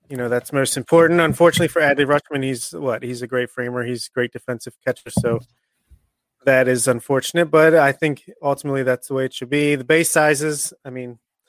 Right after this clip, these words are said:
I don't think that's gonna make much of a difference. The pitch timer, yeah, they're always trying to speed up the game. I don't know exactly how you can enforce that. Um, the only other one that is very interesting to me is the pickoff limit. I feel like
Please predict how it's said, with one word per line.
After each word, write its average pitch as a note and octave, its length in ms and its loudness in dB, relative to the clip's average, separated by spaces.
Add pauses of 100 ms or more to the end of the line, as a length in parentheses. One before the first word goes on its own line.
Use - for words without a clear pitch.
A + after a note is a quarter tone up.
(200)
I C#3+ 40 -2
don't C3 160 -2
think C3+ 120 -6
that's B2+ 180 0
gonna C3 160 -4
make C3 240 -2
much C3 240 -4
of B2 140 -12
a B2+ 40 -2
difference. C3 640 -4
The - 80 -12
pitch - 320 -2
timer, D3 440 0 (360)
yeah, C3+ 200 4
they're C3+ 100 4
always C#3+ 220 4
trying C#3 240 0
to B2+ 60 -4
speed C#3+ 240 -4
up C3 120 -2
the - 80 -20
game. D3+ 320 2
I C#3 100 2
don't C#3 140 -2
know C#3 200 -2
exactly C#3 480 -4
how C3+ 160 -4
you C3 160 -4 (100)
can B2 240 -10
enforce C#3 520 -4
that. C3+ 280 0 (1040)
Um, D#3 640 2 (260)
the E3 180 0
only G3+ 160 4
other F3+ 180 4
one F3 180 4
that D#3+ 220 2
is A#2+ 220 -6
very D3 300 -2
interesting D3 400 -8
to C#3+ 120 -12
me C#3+ 160 -4
is B2+ 340 -6
the A#2 80 -16
pickoff D#3+ 420 -2
limit. F3 260 -2 (160)
I - 80 -10
feel C3 220 -4
like B2 220 0